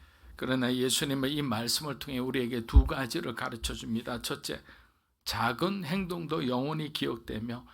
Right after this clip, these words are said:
하나님께는 결코 작지 않다라는 거예요. 그래서 우리가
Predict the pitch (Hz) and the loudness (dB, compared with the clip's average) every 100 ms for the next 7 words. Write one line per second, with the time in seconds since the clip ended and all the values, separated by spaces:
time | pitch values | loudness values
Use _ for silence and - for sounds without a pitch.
0 | - - 175 196 208 202 196 208 196 180 | -18 -8 -4 0 0 0 -2 -2 -2 -2
1 | 151 147 151 147 110 107 - 113 117 - | -4 -2 -4 -2 -4 -4 -4 -4 -6 -10
2 | - 131 160 - - _ _ _ _ _ | -12 -14 -16 -16 -18 _ _ _ _ _
3 | _ _ _ _ _ _ 185 165 151 165 | _ _ _ _ _ _ -2 2 6 8
4 | 175 160 | 8 8